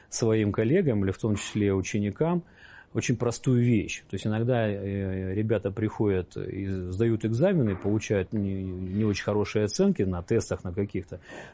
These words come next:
просто по невнимательности или потому, что не поняли, чего от них требуется. То есть на, на вопрос, там, где стоит, э,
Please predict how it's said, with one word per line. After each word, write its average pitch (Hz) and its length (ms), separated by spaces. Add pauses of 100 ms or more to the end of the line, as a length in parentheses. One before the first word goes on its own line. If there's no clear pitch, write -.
(140)
просто 165 300
по - 120
невнимательности 147 880
или 123 140
потому, 139 340
что 127 160
не 127 100
поняли, 123 380
чего 117 200
от 113 120
них 117 140
требуется. 80 580
То 101 140
есть 98 180
на, 104 200 (300)
на 110 140
вопрос, 123 380
там, 117 180
где 110 100
стоит, 117 520
э, 101 240